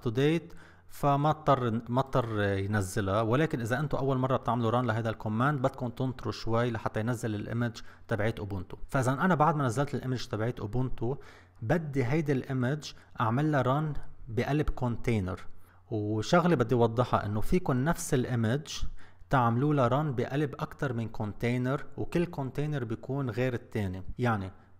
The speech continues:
نحن عملنا ران لهيدي الايمج تبعت اوبونتو بهذا الكونتينر، لنقول سميته كونتينر وان،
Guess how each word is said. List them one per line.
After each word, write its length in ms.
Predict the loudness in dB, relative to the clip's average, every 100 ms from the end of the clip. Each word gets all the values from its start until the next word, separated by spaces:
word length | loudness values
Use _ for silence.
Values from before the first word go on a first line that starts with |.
| -6
نحن 200 | -2 0
عملنا 340 | 0 2 2
ران 220 | 2 2 2
لهيدي 320 | 0 -2 -2
الايمج 340 | -2 -2 -2
تبعت 280 | -2 -2 -2
اوبونتو 380 | -2 -2 -2 -2
بهذا 260 | -2 -2
الكونتينر، 720 | -2 -4 -6 -2 0 0 0 -2
لنقول 300 | -4 -2 -4
سميته 400 | -2 -2 -2 -4
كونتينر 560 | -4 -4 -2 0 0 0
وان، 320 | 2 0